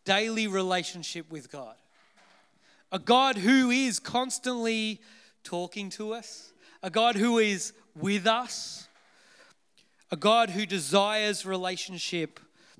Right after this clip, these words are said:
with us. You're gonna hear me say this a lot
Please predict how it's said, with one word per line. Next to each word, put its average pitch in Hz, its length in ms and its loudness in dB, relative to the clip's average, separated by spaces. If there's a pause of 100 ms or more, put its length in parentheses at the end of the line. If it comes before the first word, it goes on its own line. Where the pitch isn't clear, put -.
(140)
with 160 220 -4
us. - 480 -12 (1900)
You're 196 120 -4
gonna 240 160 4
hear 240 240 4
me 220 80 0
say 214 320 2
this 196 180 -2
a 190 60 -4
lot 180 340 0